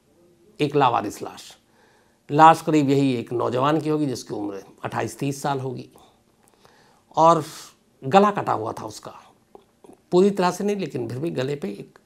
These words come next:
कट का मार्क था। पुलिस को लाश मिली इटौंजा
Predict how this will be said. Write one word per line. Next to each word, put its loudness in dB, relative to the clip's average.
कट -2
का -4
मार्क -8
था। -20
पुलिस 10
को 8
लाश 10
मिली 2
इटौंजा 6